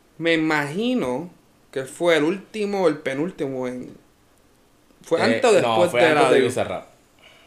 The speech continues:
Speaker 1: ¿Antes de Bizarrap?
Speaker 2: Antes de Bizarrap,
Speaker 1: So,
Speaker 2: después de Bizarrap y después Eladio.
Speaker 1: Eladio, que, ok, sí, hace sentido porque es de Eladio.
Speaker 2: Ujú.
Speaker 1: So, Wiz Khalifa no hubo mucho
Speaker 2: No, y, no, y esto fue lo más que me sorprendió. ¿Sabes que Eladio sacó a Lil Wayne?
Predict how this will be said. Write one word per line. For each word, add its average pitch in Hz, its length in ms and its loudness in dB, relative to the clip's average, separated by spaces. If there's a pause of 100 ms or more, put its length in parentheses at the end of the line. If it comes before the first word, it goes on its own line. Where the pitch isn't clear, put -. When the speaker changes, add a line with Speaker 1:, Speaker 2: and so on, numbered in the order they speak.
(120)
Speaker 1:
¿Antes 240 300 6
de 247 60 6
Bizarrap? 214 460 0
Speaker 2:
Antes 107 280 -4
de 139 80 2
Bizarrap, 147 340 0
Speaker 1:
So, 175 60 -12
Speaker 2:
después 123 220 -4
de 123 40 -2
Bizarrap 147 340 -2
y - 40 -2
después 113 240 -4
Eladio. 71 260 -8 (180)
Speaker 1:
Eladio, 139 360 -2
que, 143 100 0
ok, 135 320 -4
sí, 135 140 -4
hace 127 140 -4
sentido 135 280 -4
porque 117 260 -10
es 113 100 -16
de 131 60 -6
Eladio. 131 300 -2
Speaker 2:
Ujú. 113 260 -12 (320)
Speaker 1:
So, - 160 -2
Wiz 165 180 2
Khalifa 160 340 2
no 214 100 0
hubo 208 220 6
mucho 190 600 -2 (400)
Speaker 2:
No, 95 420 -14
y, 110 300 -4
no, 120 220 0
y 110 100 -2
esto 147 240 -4
fue 143 160 -6
lo 147 80 -4
más 135 140 -10
que - 100 -8
me 131 80 -6
sorprendió. 110 580 -12 (180)
¿Sabes 117 280 -8
que 147 100 -10
Eladio 104 280 -6
sacó 120 260 -8
a 127 40 -4
Lil 131 140 -4
Wayne? 98 380 -10